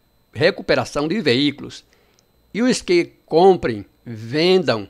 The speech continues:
ou desmontem veículos, usados ou não, são obrigados a possuir. Letra A,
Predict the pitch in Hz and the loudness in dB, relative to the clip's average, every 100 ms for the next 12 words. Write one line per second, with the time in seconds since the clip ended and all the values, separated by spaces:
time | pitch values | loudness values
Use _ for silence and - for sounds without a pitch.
0 | _ _ - 185 220 175 147 120 131 156 | _ _ -6 -4 -2 -2 -4 -2 -4 -4
1 | 143 120 131 156 143 113 - _ _ _ | -4 -2 0 0 -2 -16 -18 _ _ _
2 | _ _ - 127 104 131 147 127 104 - | _ _ -10 -10 -2 4 6 4 -6 -16
3 | _ - 202 123 127 156 131 104 _ _ | _ -6 -4 0 0 0 -2 -6 _ _
4 | _ - - 208 202 180 139 151 156 170 | _ -16 0 2 4 2 4 4 6 2
5 | 180 196 196 - 262 160 127 82 _ _ | 0 -4 -4 -2 0 2 2 0 _ _
6 | _ _ _ _ _ _ _ _ _ 113 | _ _ _ _ _ _ _ _ _ -8
7 | 117 131 - 160 131 101 | -6 -4 4 6 6 2